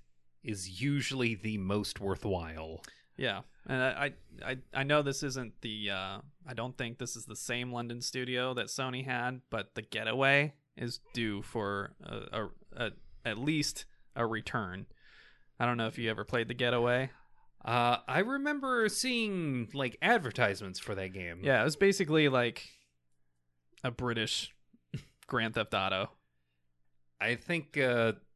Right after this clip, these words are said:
Speaker 1: the other game that they had made, uh, Blood and Truth, uh, also kinda seems like that, but with, like, actual actors.
Speaker 2: Yeah.
Speaker 1: Um, I never got to play that either, but they both looked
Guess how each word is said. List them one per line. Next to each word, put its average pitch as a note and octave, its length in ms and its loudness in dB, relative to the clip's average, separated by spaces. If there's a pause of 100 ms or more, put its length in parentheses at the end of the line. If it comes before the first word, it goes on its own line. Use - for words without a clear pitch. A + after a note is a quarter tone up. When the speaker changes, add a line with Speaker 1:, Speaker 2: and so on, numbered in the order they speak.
(200)
Speaker 1:
the C#3 140 2
other D3+ 220 4
game B2 280 2
that G2+ 160 -6
they A#2+ 140 2
had G2+ 180 0
made, F#2+ 480 -4
uh, F2 540 -4
Blood B2+ 340 2
and G#2+ 140 -2
Truth, G#2 640 -4 (760)
uh, F2+ 300 -2 (1600)
also C#3+ 420 6
kinda C#3 340 2
seems C3+ 360 0
like B2+ 200 2
that, B2 320 2
but A2+ 200 4
with, A2 220 0
like, G#2 160 0
actual G#2 540 -2
actors. A2 840 0
Speaker 2:
Yeah. A#2 220 2 (720)
Speaker 1:
Um, F2 560 0 (340)
I A#2+ 120 6
never F3+ 200 8
got F3 160 8
to E3+ 60 2
play E3+ 220 6
that D3+ 220 4
either, B2+ 280 6
but A2+ 220 0
they B2 80 2
both D#3 360 4
looked B2+ 540 2